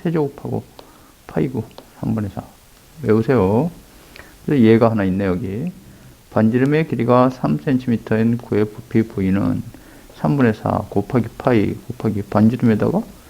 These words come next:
세제곱, 세제곱. 그래서 계산하면 삼십육 파이가 나온다. 문제를 가지고 연습해보자. 일 번,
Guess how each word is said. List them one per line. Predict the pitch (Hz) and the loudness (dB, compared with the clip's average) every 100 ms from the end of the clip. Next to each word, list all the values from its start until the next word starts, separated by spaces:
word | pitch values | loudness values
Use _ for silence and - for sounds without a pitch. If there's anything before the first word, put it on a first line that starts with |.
| - - | -20 -20
세제곱, | - 220 113 - - - - - | -2 0 0 -6 -14 -20 -20 -12
세제곱. | 110 107 - - - - - - | -10 -10 -16 -20 -20 -20 -20 -20
그래서 | - - | -10 -8
계산하면 | - 87 98 - 190 - - - - - | -4 -2 -2 0 -2 -4 -14 -20 -20 -8
삼십육 | - 127 180 131 | -2 2 2 2
파이가 | 127 120 127 | 0 0 2
나온다. | 120 95 95 110 - - - - - 113 - - - - - - - | 0 0 0 -2 -4 -14 -20 -20 -20 -20 -20 -20 -20 -20 -20 -20 0
문제를 | 120 107 113 202 226 | 4 6 6 4 0
가지고 | 107 - 151 - | -4 -2 -2 0
연습해보자. | 90 - - 147 - - - - - - - - - - - - - - - - | -2 -4 -8 -8 -8 -14 -20 -20 -20 -20 -20 -20 -20 -20 -20 -20 -20 -20 -20 -2
일 | 123 131 | 2 4
번, | 104 90 127 | 2 0 -2